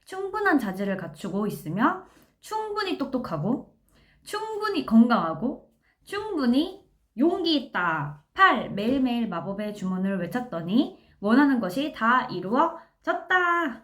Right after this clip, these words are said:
네, 그러면 오늘 하루도 너무너무 고생 많으셨고요. 여러분들도,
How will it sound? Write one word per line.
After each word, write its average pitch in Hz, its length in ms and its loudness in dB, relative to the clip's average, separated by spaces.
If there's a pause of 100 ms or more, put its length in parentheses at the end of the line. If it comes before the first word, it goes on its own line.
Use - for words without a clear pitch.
(120)
네, 233 460 0
그러면 214 340 0
오늘 208 220 4
하루도 233 440 2 (280)
너무너무 311 800 2
고생 220 260 0
많으셨고요. 196 800 -2 (420)
여러분들도, 208 840 2